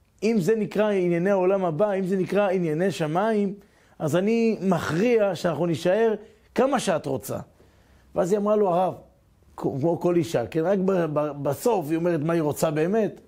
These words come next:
"אני רוצה להישאר עוד חצי שעה." ספק רבי יעקב את כפיו, אמר, "מצוין, אין שום בעיה, בשמחה." סיפר עד הראייה, "כשאני ראיתי את הדבר הזה, התחלתי להבין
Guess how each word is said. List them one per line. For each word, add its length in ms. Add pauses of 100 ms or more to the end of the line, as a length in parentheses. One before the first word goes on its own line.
(400)
"אני 140
רוצה 260
להישאר 300
עוד 180
חצי 360
שעה." 280 (1160)
ספק 520
רבי 160
יעקב 340
את 100
כפיו, 360
אמר, 240 (180)
"מצוין, 640
אין 140
שום 220
בעיה, 220
בשמחה." 560 (2000)
סיפר 420
עד 140
הראייה, 580
"כשאני 320
ראיתי 220
את 60
הדבר 360
הזה, 220
התחלתי 460
להבין 460